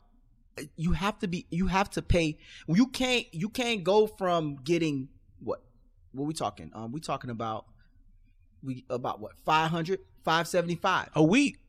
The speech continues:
Speaker 1: A week.
Speaker 2: That's
Speaker 1: And then
Speaker 2: two racks
Speaker 1: now,
Speaker 2: a month.
Speaker 1: now you're going to a job that might pay you three fifty a week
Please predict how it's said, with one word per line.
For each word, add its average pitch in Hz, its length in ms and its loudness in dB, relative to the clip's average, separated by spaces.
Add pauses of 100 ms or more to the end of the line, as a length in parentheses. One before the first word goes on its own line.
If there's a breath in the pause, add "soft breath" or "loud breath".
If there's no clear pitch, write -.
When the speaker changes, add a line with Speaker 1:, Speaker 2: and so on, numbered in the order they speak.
Speaker 1:
A 139 100 2
week. 240 460 4 (800)
Speaker 2:
That's 175 140 2
Speaker 1:
And 170 100 2
then 190 120 8
Speaker 2:
two 185 80 4
racks 247 340 6
Speaker 1:
now, 214 140 8
Speaker 2:
a 202 60 4
month. 269 380 -4 (120)
Speaker 1:
now 208 580 0
you're 165 140 -2
going 202 220 -2
to 202 140 -8
a 180 60 -2
job 185 260 0
that 180 140 0
might 226 280 -4 (240)
pay 214 140 -2
you 190 360 -8 (580)
three 208 260 0 (120)
fifty 233 360 -2
a 202 60 6
week 185 340 -2